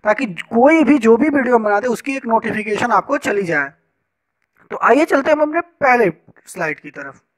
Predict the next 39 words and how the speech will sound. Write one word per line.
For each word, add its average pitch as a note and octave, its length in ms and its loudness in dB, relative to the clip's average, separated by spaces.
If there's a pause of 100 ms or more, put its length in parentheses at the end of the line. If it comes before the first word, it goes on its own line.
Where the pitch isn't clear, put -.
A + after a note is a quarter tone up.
(1300)
जैसा E3+ 280 4
मैंने C4 220 6
उस B3+ 160 4
video A3 240 2
में A#3+ 80 2
बताया A3+ 200 4
था C#4 100 0
कि F4 160 -6
हिमालय G3+ 440 2
हमने G#3+ 320 -4
पढ़ेंगे G3 320 -4
इसमें, C#4 300 -12 (440)
और F#3 240 -4 (540)
आपने C4+ 340 0
देखा G#3 280 2
था C#4 100 2
कि B3 100 -4
हिमालय G3+ 480 2
बना F#3 380 0
कैसे, A3 460 -4 (300)
ये C4+ 220 -2
चीज़ C#4+ 240 -2
आप A#3 140 2
बहुत F#3+ 240 -2
अच्छी A#3 220 -2
तरीके G#3 340 -6
से G#3 120 -6
इस F3 160 -10
समय A#3 280 -8 (360)
समझ G#3 220 0
चुके E3+ 260 -8
हैं D3+ 120 -14
कि - 80 -18
हिमालय F#3 420 -2 (200)
की A#3+ 80 -12
उत्पत्ति A3 480 -6
हुई G#3 260 2
कैसे, D#3+ 280 -8 (640)
Plus B3+ 220 2